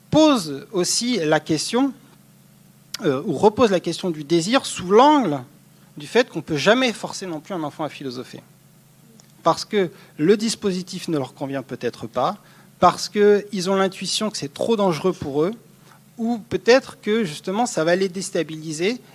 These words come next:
et ils n'ont pas envie de cette déstabilisation au regard de ce qui va se passer quand ils vont rentrer chez eux.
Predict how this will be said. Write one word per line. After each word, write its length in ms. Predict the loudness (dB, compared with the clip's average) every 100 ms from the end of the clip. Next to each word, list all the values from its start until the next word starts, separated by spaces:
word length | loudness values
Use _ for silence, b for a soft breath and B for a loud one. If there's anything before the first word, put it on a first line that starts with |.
| -2
et 80 |
ils 120 | -2 0
n'ont 100 | 0
pas 160 | 4
envie 240 | 4 4 -2
de 100 | -4
cette 220 | -6 -6
déstabilisation 800 | -8 -6 -6 -6 -6 -6 -6 -6
au 100 | -4
regard 540 | -2 -2 2 0 0 -10
de 120 | -14
ce 80 | -12
qui 100 | -6
va 80 | -6
se 80 | -4
passer 240 | -6 -8
quand 240 | -10 -12 -10
ils 60 |
vont 80 | -10
rentrer 240 | -10 -8
chez 180 | -10 -10
eux. 120 | -14